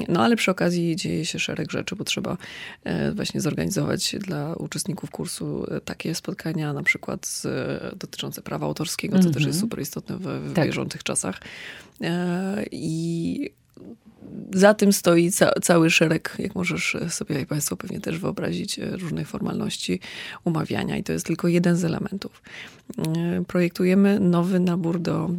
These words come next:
Speaker 1: do programu Translatorium, czyli programu mentoringowego dla, e, świe-, dla młodych, początkujących tłumaczy.
Speaker 2: Mhm.
Speaker 1: E, wybieramy języki. Nie mogę ich niestety zdradzić, ale będą świetne.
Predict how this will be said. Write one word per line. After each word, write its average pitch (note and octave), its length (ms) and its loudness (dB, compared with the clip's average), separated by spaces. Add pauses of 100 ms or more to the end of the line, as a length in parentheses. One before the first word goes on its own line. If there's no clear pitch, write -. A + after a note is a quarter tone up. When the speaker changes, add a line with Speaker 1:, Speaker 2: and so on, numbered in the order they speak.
Speaker 1:
do F#3 220 2
programu E3+ 380 2
Translatorium, - 680 -2
czyli F3 200 -6
programu E3 360 -2
mentoringowego D#3+ 720 0
dla, F3+ 300 0 (320)
e, D3+ 40 0
świe-, - 300 -2
dla E3+ 180 0
młodych, F3 580 -2
początkujących - 720 -2
tłumaczy. E3 460 2
Speaker 2:
Mhm. D3+ 220 2 (480)
Speaker 1:
E, D3 160 0
wybieramy E3+ 440 2
języki. E3 420 0
Nie E3+ 80 4
mogę F3 180 4
ich F3 60 2
niestety F3 340 2
zdradzić, F3 420 4
ale E3+ 120 6
będą D#3+ 220 2
świetne. - 540 -4